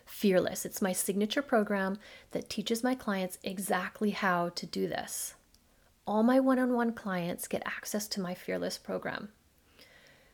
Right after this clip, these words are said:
So I have all of this on video and it walks you through it. And they're little bite-sized pieces because the way I learn, I'm a visual learner and I have a very short attention span.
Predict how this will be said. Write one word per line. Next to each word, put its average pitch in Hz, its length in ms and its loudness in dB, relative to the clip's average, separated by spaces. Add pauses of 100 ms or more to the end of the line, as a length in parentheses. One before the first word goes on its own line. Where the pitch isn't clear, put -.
(180)
So 208 220 6
I 202 80 8
have 220 420 4 (320)
all 254 260 10
of 233 120 12
this 226 340 8 (240)
on 226 200 4
video 240 340 8
and 180 100 2
it - 80 0
walks - 340 -4
you 233 80 0
through 226 240 2
it. - 40 4
And 190 100 0
they're 196 80 2
little 285 220 4
bite-sized 233 760 0
pieces - 380 -6
because 196 300 0
the 220 100 4
way 220 240 6
I 196 200 8
learn, 262 440 6 (340)
I'm 226 240 4
a 269 80 10
visual 220 540 6
learner 175 440 4
and 202 160 2
I 196 120 0
have 190 260 2
a 180 220 2 (120)
very 277 220 12
short 220 260 6
attention 196 440 4
span. 175 560 2